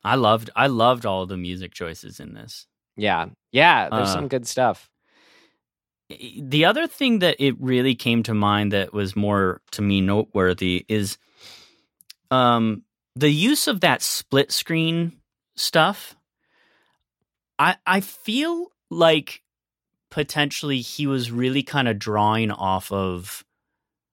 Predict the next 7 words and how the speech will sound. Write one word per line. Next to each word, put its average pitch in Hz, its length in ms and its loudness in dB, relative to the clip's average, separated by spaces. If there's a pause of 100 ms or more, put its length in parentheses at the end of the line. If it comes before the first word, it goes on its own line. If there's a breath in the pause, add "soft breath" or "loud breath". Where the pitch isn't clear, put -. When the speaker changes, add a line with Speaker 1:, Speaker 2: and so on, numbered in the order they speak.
(300)
Speaker 1:
um, 92 600 -8 (280)
kind 277 240 -4
of 220 120 -2
a 180 40 2
De 143 160 -2
Palma 117 840 0 (880)
vibe. 90 540 -2